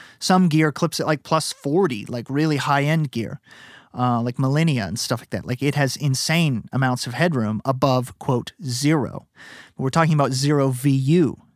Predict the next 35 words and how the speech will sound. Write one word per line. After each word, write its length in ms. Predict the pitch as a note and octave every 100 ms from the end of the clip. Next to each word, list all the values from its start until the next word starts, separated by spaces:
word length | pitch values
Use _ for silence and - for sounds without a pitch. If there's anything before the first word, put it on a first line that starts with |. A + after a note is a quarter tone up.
| -
there, 380 | B2+ A2 - -
not 240 | - -
zero 600 | D3+ C3+ D#3+ E3 D#3+ D#3+
D 200 | D3 C#3+
B 160 | D#3+ D#3+
F 100 | D3
S, 420 | C#3 C3 - - -
which 340 | C#3 - - - - -
in 160 | D#3 C3
digital, 580 | A3+ A#3 F#3 C#3 E3 - - _ -
zero 520 | C3+ C3+ G3 F#3+ E3
D 160 | C#3+ D3
B 180 | C#3+ C#3+
F 140 | C3+
S 300 | B3 D#3+ - -
is 320 | E3+ E3 C3+
the 100 | C#3+
clip 320 | - - -
point. 400 | - A2+ - - _ _ - - - - _ -
Um, 420 | C3+ C3 B2+ B2+
that's 260 | D3 D#3 -
where 140 | C#3
it 160 | B2 -
clips, 440 | - G3 - -
right? 160 | A#2 B2
You 80 |
get 140 | - -
the 80 | A#2+
little 220 | A#2+ A#2+
red 200 | B2 A#2+
light 320 | C#3 F3+ -
and 120 | - B2+
it 80 |
clips. 340 | - A#3+ - -
But 220 | - C#3+